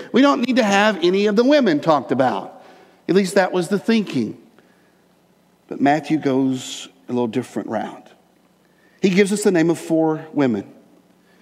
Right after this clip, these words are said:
And two of these women really shouldn't have been mentioned, and, and three out of the four aren't even Jewish women. And he goes out of his way to tell the readers that, listen, this Jewish Messiah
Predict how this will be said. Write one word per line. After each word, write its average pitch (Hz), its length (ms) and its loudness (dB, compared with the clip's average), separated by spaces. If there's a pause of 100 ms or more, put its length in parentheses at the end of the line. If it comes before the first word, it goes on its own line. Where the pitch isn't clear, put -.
And 147 160 -2
two 294 220 4
of 262 80 0
these 147 200 0
women 143 300 2
really 196 260 2
shouldn't 151 280 -4
have 127 100 -4
been 120 220 0
mentioned, 117 360 -2
and, 120 160 0 (400)
and 170 200 0
three 247 260 2
out 156 140 2
of 143 60 0
the 139 100 0
four 147 400 0 (180)
aren't 196 320 0
even 165 560 0 (480)
Jewish 175 540 2
women. 113 420 -2 (680)
And 196 60 4
he 226 80 4
goes 262 200 2
out 247 160 4
of 285 80 0
his 277 120 2
way 240 200 2
to 233 80 0
tell 233 240 2
the 233 100 2
readers 220 380 2
that, 202 100 0
listen, 240 320 0
this 247 140 0
Jewish 277 300 0
Messiah 233 580 2